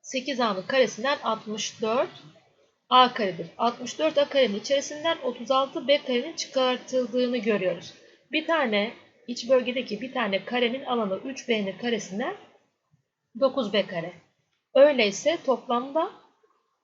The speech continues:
otuz altı B kare eksi dokuz B kareden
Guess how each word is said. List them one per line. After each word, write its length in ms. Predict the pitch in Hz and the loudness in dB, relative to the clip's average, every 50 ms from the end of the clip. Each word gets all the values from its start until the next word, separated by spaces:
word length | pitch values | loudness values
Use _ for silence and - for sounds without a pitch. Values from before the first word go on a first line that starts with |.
| _ _ _ _ | _ _ _ _
otuz 320 | 226 226 220 - 233 208 | -8 -6 -6 -6 -2 0
altı 760 | 226 226 220 214 214 208 202 - - 285 294 311 320 339 339 320 - 240 | 2 2 2 2 0 -2 -6 -10 -6 -4 -4 -2 -2 -2 -2 -4 0 4
B 100 | 254 277 | 4 4
kare 260 | 269 - 254 226 202 202 | 4 4 2 2 2 2
eksi 420 | 180 208 202 202 - - 202 175 | 0 -2 -4 -6 -10 -12 -8 -4
dokuz 460 | 208 208 208 - - 269 233 196 190 | -4 -4 -4 -4 -8 -8 -8 -6 -4
B 160 | 226 233 226 | -4 -6 -4
kareden 460 | - 214 202 190 185 170 196 240 339 | -4 -2 -2 0 0 0 0 -2 -2